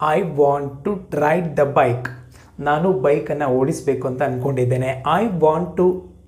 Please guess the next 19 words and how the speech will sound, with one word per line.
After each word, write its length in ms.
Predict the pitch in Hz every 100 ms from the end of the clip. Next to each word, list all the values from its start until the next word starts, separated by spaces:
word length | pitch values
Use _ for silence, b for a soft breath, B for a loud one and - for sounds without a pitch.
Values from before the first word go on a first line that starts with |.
| - _ -
learn 420 | 151 175 175 175 147
English. 300 | 151 139 127 - B B B
ನಾನು 220 | 139 147
ಇಂಗ್ಲೀಷನ್ನು 600 | 139 139 151 165 139 123
ಕಲಿಬೇಕು 480 | 127 131 127 127 127
ಅಂತ 120 | 123
ಅಂದ್ಕೊಂಡಿದ್ದೇನೆ. 840 | 139 131 127 131 131 131 - B B B B - 175
I 60 | 214
want 540 | 156 156 156 180 -
to 60 | 165
become 420 | 135 147 - 170 170 - 135
a 100 | 156
teacher. 380 | 147 147 123 127
ನಾನು 240 | 147 160
ಒಬ್ಬ 140 | 139 151
teacher 400 | 147 147 170 143
ಆಗಬೇಕು 420 | 127 127 123 123
ಅಂತ 160 | 123
ಅಂದ್ಕೊಂಡಿದ್ದೇನೆ. 640 | 175 135 127 127 123 127